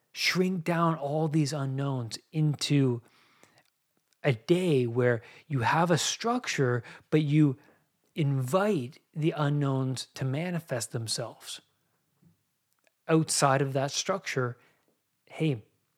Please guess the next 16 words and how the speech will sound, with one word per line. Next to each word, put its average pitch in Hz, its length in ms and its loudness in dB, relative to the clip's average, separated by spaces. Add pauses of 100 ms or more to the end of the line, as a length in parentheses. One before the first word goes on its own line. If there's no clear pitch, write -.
(840)
that's - 500 -4 (160)
going 175 220 0
to 131 100 -8
serve 147 400 0
you 117 240 -8 (240)
in 131 200 -6
great 120 340 -2
ways. 110 480 -8 (180)
That's - 140 -10
going 233 180 -6
to 147 60 -4
serve 151 380 -4
your 120 120 -4
mental 123 320 -8
health 110 320 -8 (480)
in 143 240 0